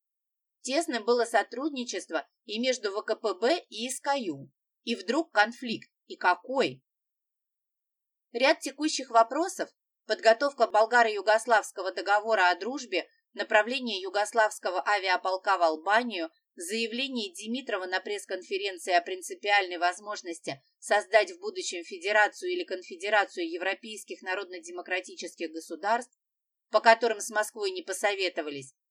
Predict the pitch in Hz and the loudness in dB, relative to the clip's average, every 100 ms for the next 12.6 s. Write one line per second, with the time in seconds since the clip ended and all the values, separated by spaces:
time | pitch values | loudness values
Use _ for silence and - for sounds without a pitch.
0 | _ _ _ 175 254 269 294 247 196 208 | _ _ _ -2 -2 0 -2 -2 -2 -4
1 | 226 254 233 190 196 240 233 - 180 156 | -2 0 2 2 2 -6 -12 -2 0 0
2 | 139 131 127 _ _ _ - 233 262 262 | -2 -10 -16 _ _ _ -4 4 6 6
3 | 190 190 247 240 - 185 175 269 - 190 | 4 0 0 0 -2 -2 0 -4 -6 -8
4 | - 175 190 - 254 269 202 170 156 156 | -6 -8 -8 -8 -4 0 0 -2 -2 -2
5 | 170 190 175 143 135 - _ _ _ 226 | -2 2 2 0 -10 -20 _ _ _ -6
6 | 269 330 320 247 233 247 214 247 240 233 | -2 0 0 -2 -4 -6 -2 -2 0 -2
7 | 160 156 190 220 233 233 240 240 254 254 | -2 -4 -6 -8 -10 -10 -10 -6 -4 -4
8 | - 277 269 254 180 147 151 - - 180 | -4 -4 -4 -10 -10 -8 -8 -8 -6 0
9 | 175 156 - 220 277 - 139 _ _ _ | 0 -2 -2 2 2 0 -6 _ _ _
10 | 214 226 247 233 - 190 - 196 185 214 | -6 -2 -2 -4 -8 -10 -6 -4 -2 0
11 | 269 - 240 156 - 214 - 208 202 214 | 0 -2 -4 -4 -4 -8 -8 -14 -14 -12
12 | 226 - 185 147 135 127 | -8 0 0 0 -6 -14